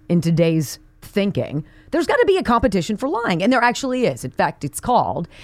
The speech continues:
the World's Biggest Liar Competition. It's held every November in a place in England called Cumbria. And it's at a place called the Bridge Inn. And this has been going on for many, many, many years.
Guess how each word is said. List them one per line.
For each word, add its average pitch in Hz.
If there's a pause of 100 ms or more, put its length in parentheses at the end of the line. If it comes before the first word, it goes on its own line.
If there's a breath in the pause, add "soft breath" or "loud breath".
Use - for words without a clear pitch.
(180 loud breath)
the 285
World's 302
Biggest 302
Liar 226
Competition. 175
It's 127
held 170 (100)
every 226
November 185 (460 loud breath)
in 277
a 277
place 339
in 247
England 247
called 202
Cumbria. 170 (360 loud breath)
And 214
it's 214
at 190
a 190
place 370
called 170
the 175
Bridge 165
Inn. 139
And 202
this 254
has 302
been 269
going 214
on 160
for 165
many, 151
many, 139
many 127
years. -